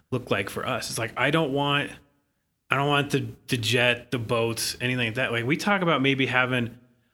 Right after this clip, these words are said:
a place in the mountains, either here, we love South Dakota, having a, a, a place with some acreage and some horses.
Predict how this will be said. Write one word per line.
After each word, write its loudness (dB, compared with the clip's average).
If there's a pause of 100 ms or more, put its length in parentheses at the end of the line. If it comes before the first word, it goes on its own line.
(160)
a -2
place 2
in 2
the 2
mountains, 2
either -2
here, 2 (180)
we 0
love 0
South 0
Dakota, -2 (640)
having 2
a, 0 (240)
a, -4
a -2
place 0
with 0
some -4
acreage 2
and -2
some -2
horses. 2